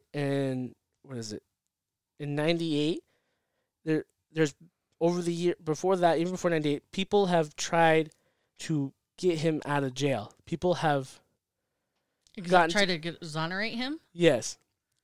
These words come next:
Speaker 1: Like, these people are like, "He's innocent. You guys, you guys just abused,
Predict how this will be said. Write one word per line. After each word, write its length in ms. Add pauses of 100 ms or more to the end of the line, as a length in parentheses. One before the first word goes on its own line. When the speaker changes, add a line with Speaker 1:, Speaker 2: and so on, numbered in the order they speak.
(120)
Speaker 1:
Like, 240 (360)
these 120
people 260
are 80
like, 180
"He's 280
innocent. 540
You 80
guys, 340 (800)
you 100
guys 300
just 340
abused, 800